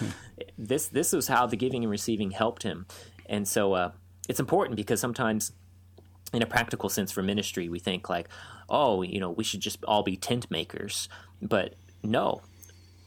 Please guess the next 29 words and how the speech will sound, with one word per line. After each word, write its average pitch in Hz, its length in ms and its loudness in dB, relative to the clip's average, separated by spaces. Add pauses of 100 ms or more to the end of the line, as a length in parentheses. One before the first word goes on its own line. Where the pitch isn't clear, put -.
(200)
Paul 131 240 6
wasn't 127 320 2
just - 240 -2
a - 60 -10
tent - 240 -4
maker. 87 280 -2
He 110 120 0
did 123 180 4
it 156 100 -2
when 98 140 0
he 95 80 0
needed 98 280 -2
money. 98 380 -4 (320)
But 92 160 4
when 104 120 2
he 110 80 2
had 110 240 4
money, 139 400 0
he 107 160 0
didn't 120 220 2
make 131 200 0
tents. - 480 -4 (920)
He 101 260 -4 (140)
devoted 110 360 4
himself 104 340 2
completely 101 440 0
to - 100 -4
the 90 100 -2
word. 85 360 -2